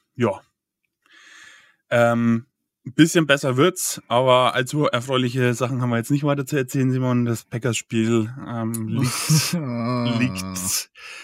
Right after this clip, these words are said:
Speaker 1: noch im Magen.
Speaker 2: Auf jeden Fall. Ich, äh, hab ja auch noch nicht so richtig die Zeit gehabt, äh, mich so hundert Prozent damit zu beschäftigen, weil ich jetzt einfach zwei Tage komplett in der Schule war.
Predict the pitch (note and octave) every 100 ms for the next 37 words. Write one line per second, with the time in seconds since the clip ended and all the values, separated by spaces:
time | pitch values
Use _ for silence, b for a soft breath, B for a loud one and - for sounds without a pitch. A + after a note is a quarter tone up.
0 | B C3+ D3 C#3 A#2 A2 G2+ - b b
1 | b b b b b b b _ C#3 C3+
2 | C#3 B2+ - G2+ F#2+ - C3+ - D#3+ D3
3 | D3 D3 E3 F3 C#3+ D#3 D#3+ D#3 C3+ F3
4 | - G#3 F#3 E3+ E3 - D3+ - - D3+
5 | C#3 C#3 C3 - C#3+ C3 - _ - -
6 | F#3+ A3+ A#3 - F3 F3+ F3 E3 - D#3+
7 | - D3+ - C#3+ B2 A#2+ B2 - A2+ A#2+
8 | - - B2 A#2+ B2 B2 - A#2+ A2+ A#2+
9 | - - _ b b b b b b -
10 | D3 C#3+ - D#3+ G#3+ A3+ G3+ G3+ A3